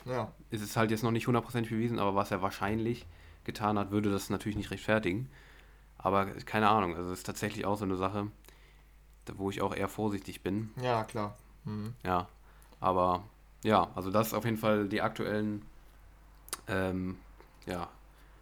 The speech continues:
Speaker 2: aktuellen Vorgänge, was da aktuell los ist. Da hat sich tatsächlich also doch noch was weiterentwickelt, wie es aussieht. Und, ähm, ja, die, die Beerdigung soll auch auf Social Media,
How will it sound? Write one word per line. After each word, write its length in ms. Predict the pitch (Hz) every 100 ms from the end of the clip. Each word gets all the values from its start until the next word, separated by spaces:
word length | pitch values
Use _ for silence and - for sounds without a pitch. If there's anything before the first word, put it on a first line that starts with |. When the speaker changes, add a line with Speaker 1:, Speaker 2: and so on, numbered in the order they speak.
| -
Speaker 2:
aktuellen 420 | 107 - 98 98
Vorgänge, 440 | 101 113 113 107 104
was 180 | 101 -
da 60 |
aktuell 440 | 98 - 98 98 98 - - - - - -
los 260 | 104 113
ist. 160 | 117 -
Da 80 | 104
hat 120 | 110
sich 100 | 120
tatsächlich 460 | 110 - 110 113
also 280 | 110 113 113
doch 200 | 107 113
noch 140 | 113 110
was 380 | 110 - - -
weiterentwickelt, 920 | 113 120 95 95 95 95 101 107 104
wie 60 | 107
es 80 | -
aussieht. 440 | 107 110 123 123 - - - - - - - -
Und, 480 | - 101 104 101 -
ähm, 540 | - 98 98 98 98 98 - - - - - -
ja, 340 | 92 101 85 - - - - - -
die, 240 | 98 98 95
die 400 | 101 98 98 95
Beerdigung 520 | 98 104 127 120 117
soll 180 | 110 110
auch 80 | 107
auf 140 | 101 -
Social 280 | 113 104
Media, 480 | 101 127 123 101 131